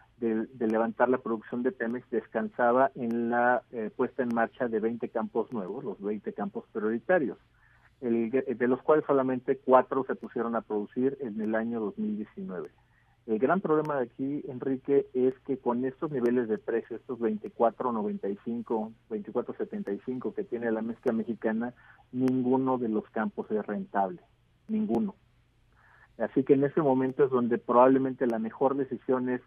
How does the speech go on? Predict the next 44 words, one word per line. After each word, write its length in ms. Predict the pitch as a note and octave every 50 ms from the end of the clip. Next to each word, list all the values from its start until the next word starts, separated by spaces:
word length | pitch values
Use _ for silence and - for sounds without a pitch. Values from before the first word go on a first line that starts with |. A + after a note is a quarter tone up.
| _ _ _
posponer 640 | - A2+ G#2+ - - - - A2+ A2 A2+ A#2 B2+ C3 C3+
o 100 | B2+ A2+
al 80 | A2
menos 340 | A2+ A#2+ A#2+ B2 B2+ B2 A#2
retrasar 600 | A#2 A2+ G#2 - - G2+ G#2 - - A#2+ B2 B2
la 100 | C3 B2
producción 640 | - - G#2+ A2+ A2+ A2 - - C3 A#2+ C3+ - _ - - - - - -
para 180 | A#2 A2 A2
no 160 | A#2 A#2+ B2+ C#3+
incurrir 360 | D3+ - - C3+ C3 C#3 C3
en 60 | B2+
mayores 340 | A#2+ A2+ A2 A#2 A2+ A2+ - - -
pérdidas. 360 | G3+ G#3 G3 D3+ A2+ F2+ F2+ - _ _ _ _ _
Hay 80 | - G2+
que 120 | - G#2+
recordarle 500 | G2+ G2 G#2+ G#2 G2+ A2 A2 A2 A2+ A2
a 40 | G#2+
la 80 | G2+ -
gente 280 | - A#2+ G#2 - A2
que 120 | G2+ - -
Petróleos 340 | - - - A3+ A3 G#3+ A3
Mexicanos 580 | G#3+ G#3 - G#3 - - A#3 A#3 A3 A3 A3 _ _ _ _ _ _ _ _ _ _ _ -
en 180 | G#2+ G#2 G#2
el 60 | G#2+ A#2
año 180 | A#2+ B2 B2
dos 160 | A2+ G#2+ -
mil 120 | B2 A#2+ A#2
diecinueve 440 | A#2 A2 - A2 A2 A2+ A2+ A#2 A#2+
anunció 360 | A#2 A2 G#2+ G#2+ - B2+ A#2
pérdidas 440 | - - B2 A2 A2+ A#2 A#2+ A#2 -
por 200 | - - G2+ G2+
más 300 | G#2 G#2+ A2 A2+ G#2+ A#2+
de 80 | A#2
treinta 360 | - - G#2 G#2 G2+ G2 G#2
y 60 | G2+ G2
cuatro 300 | - G#2 G2+ - G#2 G#2
mil 220 | G#2 A2 A2 A2+
millones 400 | A#2 A2+ G#2+ A2 G#2+ G#2+ G#2+ G2+
de 80 | A2 A2
dólares. 400 | A#2+ C3 B2+ A2+ G2+ G2 G2 -
Así 240 | F#2 - - A#2 G#2
que 260 | - - A2+ A2 G#2 - - - - - - _ _ _ _ _ -
la 160 | C#3 A#2+ A2 -
fragilidad 720 | - B2 A#2 A2+ - - A#2+ A2+ A#2+ A#2+ B2 B2+ C3 C3